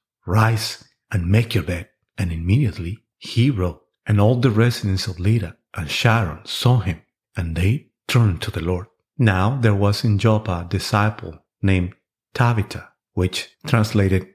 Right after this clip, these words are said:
means Dorcas. She was full of good works and acts of charity. In those days, she became ill and died.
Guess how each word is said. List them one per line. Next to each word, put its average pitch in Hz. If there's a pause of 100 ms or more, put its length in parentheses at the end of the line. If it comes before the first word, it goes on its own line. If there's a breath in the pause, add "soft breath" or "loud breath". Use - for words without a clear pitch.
(280)
means 92
Dorcas. - (200)
She -
was 120
full 143
of 113 (320)
good 127
works 104
and 85
acts 101
of 90
charity. 95 (340)
In 92
those 104
days, - (180)
she -
became 120
ill 98
and 90
died. 87